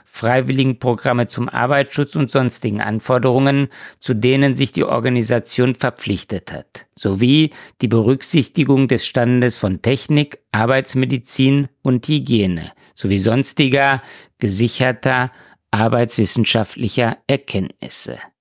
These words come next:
Drittens, Einbeziehung von Beschäftigten und ihrer Vertretungen in Beratungen sowie Motivation der Beschäftigten in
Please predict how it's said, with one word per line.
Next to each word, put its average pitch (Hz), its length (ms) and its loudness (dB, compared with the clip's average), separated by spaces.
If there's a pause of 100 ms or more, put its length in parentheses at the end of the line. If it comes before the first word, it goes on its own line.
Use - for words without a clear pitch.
(400)
Drittens, - 800 -4 (720)
Einbeziehung 170 1080 2 (260)
von 120 320 0
Beschäftigten 139 840 0
und 147 160 2
ihrer 127 240 2
Vertretungen 143 840 0
in 120 200 0
Beratungen 127 800 0 (180)
sowie 143 260 2
Motivation 143 840 2
der 104 100 2
Beschäftigten 143 1080 0 (360)
in 123 200 -2